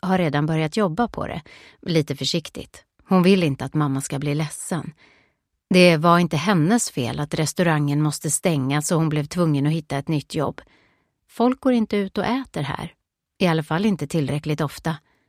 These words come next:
Hedvig hatar allt som har med flytten att göra.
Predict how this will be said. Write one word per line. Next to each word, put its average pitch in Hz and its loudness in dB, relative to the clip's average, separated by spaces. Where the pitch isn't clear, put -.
Hedvig 165 -6
hatar 147 -6
allt - -8
som 180 2
har 151 2
med 151 -2
flytten 160 -6
att 156 -2
göra. 147 -4